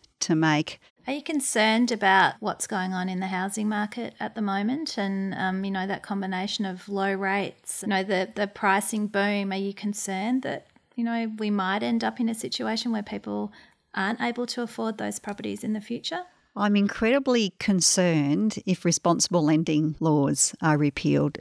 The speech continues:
Speaker 1: as the financial counselling sector is. And we base that on our casework experience when we see the importance of responsible lending in stopping some of the worst excesses that were pre the Banking Royal Commission. And we know what will happen if we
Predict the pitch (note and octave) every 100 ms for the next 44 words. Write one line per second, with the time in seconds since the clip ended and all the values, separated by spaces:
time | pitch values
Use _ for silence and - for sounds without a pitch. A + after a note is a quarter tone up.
0 | - - D#3+ - E3+ - E3 D#3 - F3
1 | D#3 - D3+ - D#3 - D#3 D3 C#3+ E3+
2 | F3 F3+ - G3 G#3+ G#3 F#3+ F#3+ F3+ F3
3 | E3 - D#3+ - F3 D#3+ - - D#3 D#3
4 | C#3+ - - D#3+ E3 - E3 E3 E3 E3
5 | - - - - E3 D#3+ - F3+ E3+ D#3+
6 | D3+ E3 - E3 D#3 - D#3 D#3+ D#3 D#3+
7 | E3 D#3+ D3+ D3+ - - - - F3 D#3
8 | D3 D3 - - - - G#3+ A3 G3 E3+
9 | F#3+ F3 E3+ E3+ D#3 D#3+ G3+ F3+ F3+ -
10 | E3 - D#3+ - E3+ E3 D#3 C#3+ F3 D#3
11 | D#3 - G#3 F#3+ F3 E3+ F3 E3+ - E3
12 | E3 E3 E3 F3 - B3+ B3+ G3 F#3+ G3
13 | G3+ A3+ G3 E3 - E3 E3 E3 D#3+ D3+
14 | - D#3+